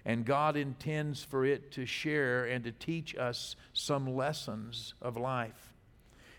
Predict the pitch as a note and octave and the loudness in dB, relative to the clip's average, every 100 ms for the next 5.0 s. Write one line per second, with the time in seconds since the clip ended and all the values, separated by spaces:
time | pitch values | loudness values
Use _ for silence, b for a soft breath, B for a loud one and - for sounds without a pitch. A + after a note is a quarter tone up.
0 | B C3+ - - - E3+ F3 - C#3 B2 | B 0 0 -4 0 2 2 0 -2 0
1 | C3 B2 B2 B2 C3 B2+ B2+ B2 A2+ C#3+ | -2 0 0 0 -4 -2 -2 -2 0 0
2 | C#3 D3 D3 B B A#2 C3 C#3 D3 - | 2 4 2 B B -2 2 4 2 0
3 | C3 C3 B2+ - B2+ A#2+ A#2 - C3 A#2+ | 4 4 2 -2 0 0 -2 0 2 2
4 | A#2+ - B2+ B2 A2+ A2+ - D3 C3 A2+ | 0 -4 -2 -2 -4 -6 -2 0 0 -2